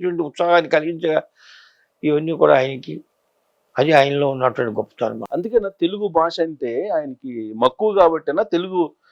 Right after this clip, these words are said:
Speaker 2: భాషని ఆయన్ని, ఆయన, ఆ, బాగా ఇంట్రడ్యూస్ చేశారు, తెలుగు యూనివర్సిటీ అది పెట్టారు.
Speaker 1: ముం-, అవు-, తె-, అంతేకాదు, పద్మావతి మహిళా యూనివర్సిటీ పెట్టారు, స్త్రీల కోసం పద్మావతి మహిళా యూనివర్సిటీ పెట్టారు.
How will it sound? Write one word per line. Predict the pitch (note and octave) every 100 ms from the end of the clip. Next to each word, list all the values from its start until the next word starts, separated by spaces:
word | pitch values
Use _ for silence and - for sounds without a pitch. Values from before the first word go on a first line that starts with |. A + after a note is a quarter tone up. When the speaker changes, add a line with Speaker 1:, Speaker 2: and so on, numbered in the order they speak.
| _ B2
Speaker 2:
భాషని | E3 - F#3 F3
ఆయన్ని, | D#3 C#3+ C3+ A#2 - _ _ _ -
ఆయన, | C#3 B2+ - D3
ఆ, | C3+
బాగా | A#2+ C3 D#3+ F3 D#3
ఇంట్రడ్యూస్ | C3 D#3 G3+ G3 D#3
చేశారు, | D3+ C3+ C3+ C3+ - - - F3
తెలుగు | F#3+
యూనివర్సిటీ | F3+ F#3 F3+ - D#3 D#3+
అది | C3+
పెట్టారు. | C3+ C3 C3+ C#3
Speaker 1:
ముం-, | C3+ E3 F#3+ B2
అవు-, | C#3 C3 E3+
తె-, | D3
అంతేకాదు, | - D#3 F#3 F3+ F3
పద్మావతి | E3+ C#3 D#3 E3+ E3 F3
మహిళా | D#3 D#3+ E3+
యూనివర్సిటీ | E3+ E3 D3 D#3
పెట్టారు, | D3 D3 C#3+ _ _ _ _ -
స్త్రీల | F3+ F3+
కోసం | F3+ D#3+ F3+ D3
పద్మావతి | D3+ E3+ D#3+
మహిళా | D#3 D#3+ E3+
యూనివర్సిటీ | D#3 D#3+ F3 D3
పెట్టారు. | C3+ D#3 D#3